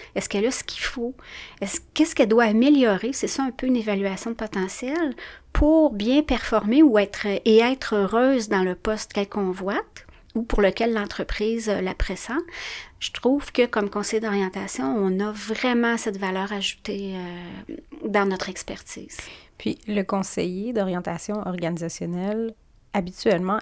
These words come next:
Speaker 2: est-ce que c'est une ressource interne à l'entreprise ou l'entreprise va se dire, « OK, on aimerait évaluer tel joueur,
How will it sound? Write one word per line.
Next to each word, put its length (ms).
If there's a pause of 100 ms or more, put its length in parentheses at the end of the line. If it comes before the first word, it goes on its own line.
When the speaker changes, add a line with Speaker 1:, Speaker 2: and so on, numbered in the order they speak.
Speaker 2:
est-ce 160
que 100
c'est 340
une 140
ressource 640 (240)
interne 720 (180)
à 140
l'entreprise 600
ou 280
l'entreprise 680
va 140
se 80
dire, « 320
OK, 260
on 120
aimerait 220
évaluer 460
tel 260
joueur, 600